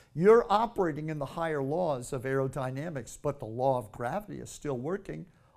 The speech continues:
All you have to do is turn the engines off and you'll find out that the law of gravity is still working.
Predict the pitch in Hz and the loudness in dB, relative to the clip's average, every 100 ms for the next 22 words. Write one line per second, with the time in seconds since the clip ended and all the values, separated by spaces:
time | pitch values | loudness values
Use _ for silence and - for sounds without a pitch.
0 | _ 143 175 170 151 143 110 202 175 - | _ 0 0 0 -2 -6 -6 -6 -6 -6
1 | 160 135 131 170 190 143 - 123 139 135 | -8 -6 -6 -6 -8 -10 -6 -4 -4 -6
2 | 127 151 - 151 147 - - - 120 - | -8 -8 -6 -6 -4 -6 -6 -6 -10 -8
3 | 117 120 117 123 117 139 147 185 123 123 | -8 -4 -4 -4 -4 -4 -4 -4 -6 -8
4 | - _ - 139 107 - 151 110 139 190 | -12 _ -6 -4 -4 -6 -4 -4 -2 -2
5 | 240 185 123 | -2 -6 -8